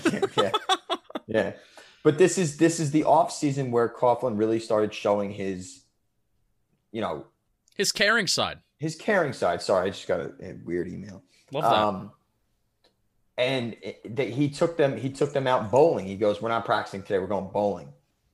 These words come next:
Speaker 1: And Strahan's like, "They went bowling?
Speaker 2: <laughs>
Speaker 1: What, so who is this man?"
Speaker 2: Yeah.
Speaker 1: Um, so it, it, it's funny to me when, when Strahan, like we said, was just an absolute superstar, and, and the way he talks about how much he hated Coughlin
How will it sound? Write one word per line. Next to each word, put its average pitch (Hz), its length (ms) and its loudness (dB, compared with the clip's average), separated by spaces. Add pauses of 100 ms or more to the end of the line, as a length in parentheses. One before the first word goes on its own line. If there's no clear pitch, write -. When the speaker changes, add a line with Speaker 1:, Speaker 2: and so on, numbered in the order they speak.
(220)
Speaker 1:
And 110 120 -8
Strahan's 123 420 -4
like, 104 220 -2 (300)
"They 269 160 -2
went 143 300 0 (320)
bowling? 427 720 8 (520)
Speaker 2:
<laughs> 165 200 2 (720)
Speaker 1:
What, 302 260 2
so 330 220 4
who 381 260 6
is 262 240 2
this 277 220 0
man?" 233 720 0 (380)
Speaker 2:
Yeah. 127 180 2 (180)
Speaker 1:
Um, 113 400 2
so 156 200 4
it, 156 200 4
it, 147 160 -6
it's 143 160 -6
funny 170 340 0
to 160 140 -8
me 151 160 -2
when, 117 240 -2
when 104 220 -6
Strahan, 120 560 0
like 110 180 0
we 110 80 -2
said, 104 340 0
was 95 120 -4
just 101 180 -10
an 98 60 -6
absolute 101 340 -6
superstar, 98 600 -4
and, 95 120 -10
and 95 140 -12
the 92 60 -10
way 101 260 -4
he 104 140 -10
talks - 460 -2
about 95 400 -4 (580)
how 113 200 -2
much 113 220 -4
he 107 140 -4
hated 120 420 -4
Coughlin 101 520 -2